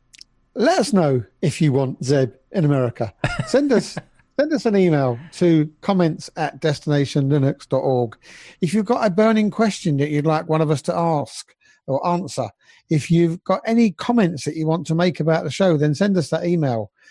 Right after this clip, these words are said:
Um, or make some, um, comments on Telegram, Discord, Google Plus, not for much longer, Twitter, <laughs> Mastodon. And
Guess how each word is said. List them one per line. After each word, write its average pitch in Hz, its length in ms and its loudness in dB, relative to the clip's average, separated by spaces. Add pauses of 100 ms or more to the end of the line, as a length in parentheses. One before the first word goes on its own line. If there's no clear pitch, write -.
(280)
Um, 143 380 0 (280)
or 220 360 4
make 190 280 0
some, 175 440 0
um, 156 520 0 (100)
comments 160 600 -2
on 131 480 -2 (120)
Telegram, 156 720 0
Discord, 147 680 0 (400)
Google 156 320 0
Plus, 151 600 -4
not 120 160 -12
for 131 100 -12
much 131 200 -10
longer, 143 440 0 (460)
Twitter, 165 540 2 (200)
<laughs> - 180 -20
Mastodon. 160 680 -4 (460)
And 160 340 -4